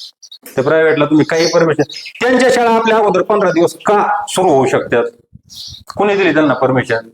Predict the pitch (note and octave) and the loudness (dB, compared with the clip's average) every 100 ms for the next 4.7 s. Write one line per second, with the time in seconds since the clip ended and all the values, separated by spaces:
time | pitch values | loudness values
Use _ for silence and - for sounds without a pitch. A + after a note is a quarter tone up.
0 | - F3+ F3+ - E3+ D#3+ D#3 D#3 C#3+ G#2+ | -2 0 2 2 2 2 2 0 0 0
1 | A2 C3 F3+ E3+ E3+ D#3+ E3+ A3 - A#2+ | 0 0 0 0 0 0 0 0 -2 -2
2 | F#2+ - _ _ _ - - _ _ - | -2 -6 _ _ _ -20 -20 _ _ -8
3 | E3+ G#3 A3 E3+ G3+ A3+ G3 F3+ E3+ C#3+ | -2 0 2 2 2 2 2 2 2 2
4 | C3+ - A#2 G#2+ G2+ A2+ F3+ | 2 0 0 -2 -4 -8 -12